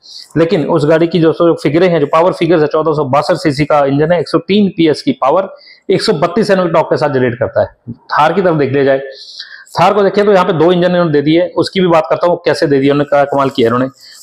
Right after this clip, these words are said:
वन नाइन नाइन सेवन सीसी के दो इंजन है, जो पहला इंजन है एक सौ पचास पीएस की power तीन सौ बीस एनएम की टॉर्क के साथ जनरेट करता है, जो कि इससे तकरीबन double हो जाती है।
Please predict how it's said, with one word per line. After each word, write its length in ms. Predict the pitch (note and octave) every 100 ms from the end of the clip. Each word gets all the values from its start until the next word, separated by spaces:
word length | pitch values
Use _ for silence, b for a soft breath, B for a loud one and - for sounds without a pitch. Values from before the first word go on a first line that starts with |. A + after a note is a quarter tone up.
| -
वन 140 | D#3+
नाइन 300 | F#3 E3+ E3+
नाइन 200 | E3 E3+
सेवन 260 | D#3+ D#3+ D#3
सीसी 260 | D#3 - D#3
के 100 | D3+
दो 180 | C#3
इंजन 240 | D3 D3 D#3+
है, 60 |
जो 120 | D#3 D3+
पहला 280 | D3 D3
इंजन 260 | E3+ D#3 E3+
है 120 | E3+
एक 80 | D3+
सौ 100 | E3
पचास 340 | D#3+ E3 E3 -
पीएस 180 | D3+ -
की 80 |
power 200 | D#3 D#3
तीन 200 | D3+ D#3
सौ 120 | C3+ B2+
बीस 340 | A2 F#3 F3
एनएम 160 | E3 D#3
की 60 |
टॉर्क 180 | D3 C#3+
के 120 | D3+
साथ 140 | C#3 C3+
जनरेट 200 | C#3+ C#3
करता 200 | C#3+ E3
है, 100 | C#3+
जो 80 |
कि 140 | C#3 E3
इससे 180 | - E3+
तकरीबन 520 | F3+ F3+ G#3 A3 E3+
double 180 | E3+ D#3
हो 60 |
जाती 280 | C3 A#2+
है। 80 | A#2